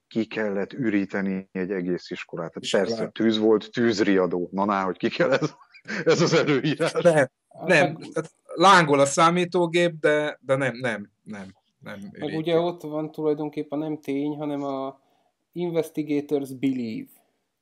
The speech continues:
Speaker 3: Tehát így, hát ő, ő meg van róla győződve, úgy gondolja, hogy azért,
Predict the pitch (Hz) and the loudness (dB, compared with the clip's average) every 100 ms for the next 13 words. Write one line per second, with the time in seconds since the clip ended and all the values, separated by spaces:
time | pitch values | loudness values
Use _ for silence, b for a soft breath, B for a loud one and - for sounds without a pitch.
0 | _ - 180 220 - _ b b b b | _ -12 -4 -4 -6 _ b b b b
1 | b 277 330 294 294 - 240 240 165 131 | b -6 -4 -4 -4 -10 -10 -6 -6 -2
2 | 139 156 151 156 135 135 147 156 139 131 | -2 -2 -4 -4 -4 -4 -6 -6 -6 -6
3 | 135 139 135 139 131 120 127 - - | -4 -4 -4 -6 -8 -10 -10 -14 -20